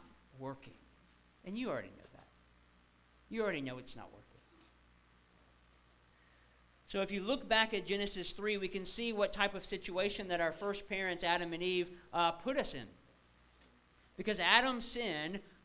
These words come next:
we have inherited this nature, this sin nature from him. Or if you wanted to put it in theological terms, that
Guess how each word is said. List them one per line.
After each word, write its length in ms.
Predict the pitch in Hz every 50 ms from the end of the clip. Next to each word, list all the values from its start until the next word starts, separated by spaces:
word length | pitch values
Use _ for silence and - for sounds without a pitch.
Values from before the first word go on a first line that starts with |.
| - 147 151
we 240 | 196 233 254 262
have 260 | 226 202 233 226 208 208
inherited 1000 | 190 180 - - - 208 220 233 240 233 226 226 - 233 226 220 220 214 214 185 165
this 300 | 185 208 202 202 - - 170
nature, 440 | 170 170 185 196 196 - - 208 190
this 200 | 175 175 175 -
sin 580 | - - - 220 226 233 233 226 226 220 226 - - - - -
nature 640 | 156 175 190 202 202 196 - - 196 185 180 170 - - -
from 220 | - 170 170 170
him. 220 | 156 139 123 117 131
Or 100 | 143 147
if 120 | 143 -
you 80 | 180 175
wanted 160 | 185 190 190
to 60 | 180
put 200 | 185 208 202 196
it 140 | 196 185 151
in 140 | 170 156 151
theological 680 | 147 - 202 196 180 175 180 190 180 202 190 - 175 170
terms, 400 | - 175 156 147 156 170 165 - - - - - - -
that 180 | 185 - -